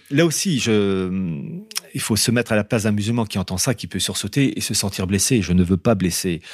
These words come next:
D'ailleurs, on, on ne doit jamais blesser quelqu'un quand on n'est pas d'accord. Mais il faut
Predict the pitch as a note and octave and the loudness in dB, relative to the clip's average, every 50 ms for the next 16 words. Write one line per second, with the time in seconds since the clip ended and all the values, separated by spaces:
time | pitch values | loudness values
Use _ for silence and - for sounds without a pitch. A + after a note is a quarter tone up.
0 | - - - G2 G2 G2+ G2+ F#2 F2 F2 - - G2+ G2 G2 F#2 G2+ G#2 G2+ G2 | -20 -8 -2 0 2 2 2 2 0 -2 -2 0 2 2 2 4 4 4 4 4
1 | F#2 A#2 B2 B2+ B2 G2+ G#2+ G2 - A2+ G2+ - F#2 F2 - C3 C3+ C3+ - G2+ | 2 0 2 0 0 0 0 -2 -4 -4 -2 -4 -4 -2 0 0 0 0 -2 -4
2 | F#2 - F#2+ F#2 F2 - - A2 G2 F#2 E2+ F2+ E2+ - G2 F2 D2+ - - - | -4 -2 -2 -2 0 2 2 2 2 2 0 -4 -2 0 2 2 2 0 -4 -10
3 | - - - - - A2+ A#2+ B2+ - - _ _ _ _ _ _ - C3 - - | -10 -10 -12 -4 0 2 2 2 2 -2 _ _ _ _ _ _ -2 0 0 2
4 | - C#3+ C3 A#2 - | 4 4 4 4 2